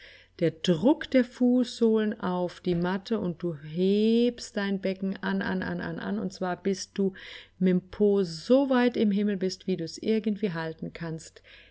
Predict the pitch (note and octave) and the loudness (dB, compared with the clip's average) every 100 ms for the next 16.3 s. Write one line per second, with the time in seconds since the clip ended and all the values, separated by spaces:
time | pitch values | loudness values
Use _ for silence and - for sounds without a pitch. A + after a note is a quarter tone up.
0 | _ - G#3+ A3 A3 G#3 F#3 F#3 F3 E3+ | _ -2 4 6 6 6 4 2 0 0
1 | E3 E3 F3 E3 D#3+ - - _ F#3+ G3 | -2 -2 -4 -4 -4 -6 -14 _ -6 -2
2 | A3+ A3+ - G3+ - F3+ F#3 F3+ - F3 | 0 -2 -4 -4 -4 -4 -4 -4 -4 -2
3 | F3 D#3+ - E3+ D#3 _ _ _ - _ | -2 -6 -8 -8 -10 _ _ _ -20 _
4 | _ _ _ - - - - E3+ E3 D#3+ | _ _ _ -6 -6 -4 0 0 0 0
5 | D3 C#3+ C#3+ D3+ D#3 - - G3+ A#3 A#3+ | -4 -4 -6 -6 -6 -6 -4 0 0 -2
6 | G3 F3+ F3+ F3+ - F#3+ F#3+ F3+ - - | -2 -2 -2 -2 -2 0 2 -2 -6 -6
7 | E3+ D#3+ - D#3+ D#3 - A3 A3+ A3+ G#3 | -4 -6 -6 -4 -4 -6 -2 -2 -2 -2
8 | G3 G3 F#3+ A3 B3 - - G3+ G3 - | -2 -2 -2 -2 -2 -6 -6 -6 -6 -8
9 | - F#3+ F#3+ - - _ _ A3+ A#3 A3+ | -4 -2 -4 -10 -20 _ _ 6 8 6
10 | - - F#3 F3 F#3 - - - E3 E3+ | 2 4 4 6 2 -4 -12 -8 -6 -6
11 | - D#3+ - D3 D3+ D3+ D#3 - F3 C#3 | -6 -6 -4 -6 -8 -12 -14 -12 -14 -16
12 | _ _ _ _ _ _ _ _ _ - | _ _ _ _ _ _ _ _ _ -20
13 | - - - F#3+ E3+ D#3+ E3 E3 D3+ D3+ | -20 -14 -10 -6 -4 -2 0 0 -2 -4
14 | D3+ C#3+ D3 D3+ C#3+ D3 C#3+ - D3+ - | -4 -4 -4 -4 -6 -6 -6 -6 -8 -8
15 | D#3+ - D3+ C#3+ C#3 C#3 - C3 C#3+ - | -12 -6 -6 -6 -8 -8 -8 -10 -12 -14
16 | - C#3+ C#3 | -10 -8 -8